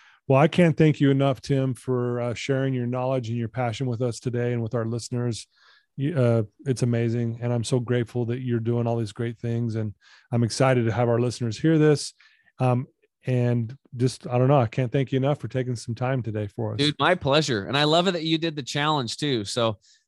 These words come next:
Speaker 2: maybe
Speaker 1: Yeah.
Speaker 2: what we'll do is we'll get you on the products for thirty,
Speaker 1: Yeah.
Speaker 2: sixty, ninety days. We'll do a recap and
Speaker 1: Okay.
Speaker 2: see if we can get some more value for people. And then, uh,
Speaker 1: Yeah.
Speaker 2: actually, I'll tell you, I had this guy, uh, Charlie Robinson. He did this. He was another podcaster. And,
Speaker 1: Uh-huh.
Speaker 2: uh,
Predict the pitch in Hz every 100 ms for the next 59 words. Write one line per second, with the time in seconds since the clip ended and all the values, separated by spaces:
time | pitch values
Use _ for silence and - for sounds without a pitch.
0 | - 139 131 147 - - 139 120 131 131
1 | 143 135 113 131 131 127 - 131 123 117
2 | - 135 131 147 151 - - 127 123 120
3 | 123 127 120 113 120 120 110 123 - 117
4 | 117 - 107 95 87 - - 147 151 -
5 | - 127 123 107 95 131 - 120 107 104
6 | 107 110 104 101 107 101 101 101 98 95
7 | 92 90 90 - _ _ 120 120 131 -
8 | _ _ - 175 - 185 139 175 190 156
9 | 117 143 139 131 151 147 135 113 107 143
10 | 135 120 123 143 127 110 127 120 131 123
11 | 117 110 110 117 107 113 120 - 101 104
12 | 110 107 107 113 110 123 101